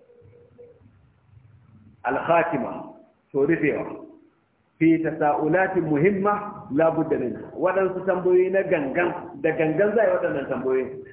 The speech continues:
amma dole ne a tambayi waɗannan tambayoyi saboda mu fita da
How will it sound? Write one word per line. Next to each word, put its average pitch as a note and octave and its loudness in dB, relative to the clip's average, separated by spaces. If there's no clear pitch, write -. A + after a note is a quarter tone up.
amma D#3+ 0
dole G#3+ 4
ne F3 2
a D#3+ -2
tambayi D3 -2
waɗannan D#3 -2
tambayoyi D3 0
saboda D#3+ 0
mu C#3 -6
fita E3 -2
da E3 -2